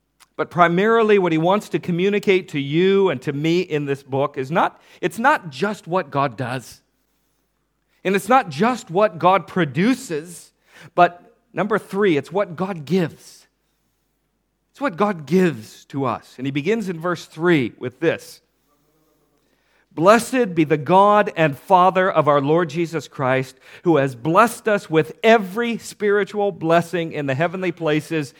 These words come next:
in Christ." In fact, I, I think it would be a good thing if we memorized this verse this week. Would you do that? <laughs> Memorize this verse this week. Let's go through it.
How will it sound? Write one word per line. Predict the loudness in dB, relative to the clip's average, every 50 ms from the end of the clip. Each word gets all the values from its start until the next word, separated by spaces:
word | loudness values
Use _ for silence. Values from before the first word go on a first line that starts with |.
| -20 -20 _ _ _
in | 0 2 2 2 0
Christ." | -2 -2 -2 -2 -2 -4 -10 -16 -20 -20 -20 _ _ _ _ _ _ _ _ _ _ _ _ _ _ _ _ _ _ _ _ _ _ _ _ _ _ _ _ _ _ _ _ _ _ _ _ _ _ _ _ _ _ _ _ _ _ _ _ _ _ _ _ _ _ _ _ _ _ _ _ _ _ _ _ _ _ _ _ _ _
In | -12 -6
fact, | -4 -4 -2 -2 -2
I, | -4 -4 -6 _ _ _ _ _ _ _ _ _ _ _ _ _ _ _ _ _ _ _ _ _ _ _ _ _ _
I | -18
think | -12 -10 -10 -10
it | -8 -10
would | -6 -4
be | -4 -4
a |
good | -2 -2 -4 -4 -4
thing | -6 -6 -6 -6
if | -8 -8
we | -8 -6
memorized | -4 -4 -4 -4 -4 -6 -6 -6 -8 -10 -12 -18 _ _ _ _ _ _
this | 0 0 0 0
verse | -2 -4 -6 -4 -4 -6 -10 -14 -18
this | -14 -14 -14 -14 -10
week. | -10 -10 -10 -10 -12 _ _ _ _ _ _ _ _ _ _
Would | -10 -8
you | -6
do | -4 -2 0
that? | 2 2 2 0 -2 -6 _ _ _ _ _ _ _ _ _ _
<laughs> | -20 -20 _ _ _ _ _ _ _ _ _ -2
Memorize | 0 2 4 4 6 6 4 4 4
this | 4 2 2 2 2
verse | 2 2 2 2 0 -4
this | -10 -10 -10
week. | -12 -8 -6
Let's | -6 -6 -4 -4
go | -2 -2 -2
through | 0 0 0 0
it. | 0 -2 -4